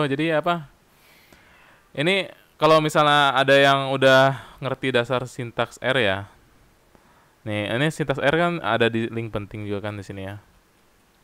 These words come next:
Ini exercise ini nih. Ini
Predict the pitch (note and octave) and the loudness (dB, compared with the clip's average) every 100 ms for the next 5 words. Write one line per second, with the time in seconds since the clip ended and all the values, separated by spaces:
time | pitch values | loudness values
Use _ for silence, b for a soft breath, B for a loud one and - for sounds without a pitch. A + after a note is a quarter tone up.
0 | _ _ - - _ _ _ _ - _ | _ _ -20 -20 _ _ _ _ -20 _
1 | _ _ _ _ _ A2+ A2+ G#2+ F2+ - | _ _ _ _ _ -4 -2 -2 -6 -20
2 | - - A2+ A#2+ A2 A2+ A#2+ A2+ A2 G#2 | -20 -16 -12 -10 -4 -4 -4 -6 -6 -10
3 | - - _ _ _ _ _ _ _ _ | -14 -20 _ _ _ _ _ _ _ _
4 | _ _ _ _ _ - - A2+ C3+ | _ _ _ _ _ -20 -14 -6 -4